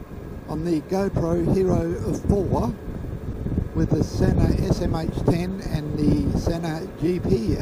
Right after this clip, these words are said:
ten. And all is well. I've also got the, uh, the Hero three on the back, of course.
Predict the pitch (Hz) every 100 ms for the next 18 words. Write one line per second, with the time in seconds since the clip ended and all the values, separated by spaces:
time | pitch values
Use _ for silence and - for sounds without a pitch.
0 | - - - 139 139 220 214 - - -
1 | - - - - - - - - - -
2 | - - - - - - - - - -
3 | - - - - - - - - - -
4 | - 143 165 180 170 151 196 175 135 -
5 | - - - - - - - - - -
6 | - - - - - - - - - 143
7 | 202 - 185 170 - 160 151 139 147 147
8 | 143 139 - - _ _ _ _ - _
9 | _ _ - 170 165 131 - 160 143 120
10 | 120 151 - - 117 123 175